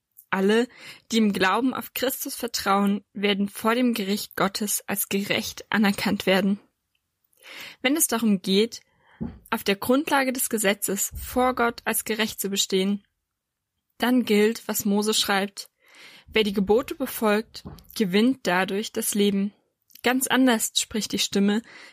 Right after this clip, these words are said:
die dazu aufruft, auf der Grundlage vertrauenden Glaubens vor Gott als gerecht zu bestehen. Sie sagt: „Ihr braucht nicht zu fragen, wer steigt für uns in den Himmel hinauf?“, als müsste man Christus erst von dort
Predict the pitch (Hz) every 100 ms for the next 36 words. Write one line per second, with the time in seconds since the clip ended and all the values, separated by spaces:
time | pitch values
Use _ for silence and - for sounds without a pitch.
0 | - - 196 202 - - 196 240 - -
1 | 202 226 - - 208 - 185 - 208 226
2 | 226 220 226 220 - - 202 - - 170
3 | 208 226 233 214 180 180 190 208 - -
4 | - - 220 226 202 214 - 226 - 233
5 | 220 - - 202 - - 175 196 - _
6 | _ _ - - - - - - 240 233
7 | 202 - - _ _ _ - _ 233 -
8 | 262 285 - 220 - 214 - 208 202 202
9 | - - _ 202 208 - 220 - - 196
10 | 226 208 190 190 214 226 214 196 180 180
11 | - - _ _ _ _ - 196 208 214
12 | - 214 190 - 202 202 - 415 - -
13 | - - - - 220 - - 208 180 180
14 | 175 202 -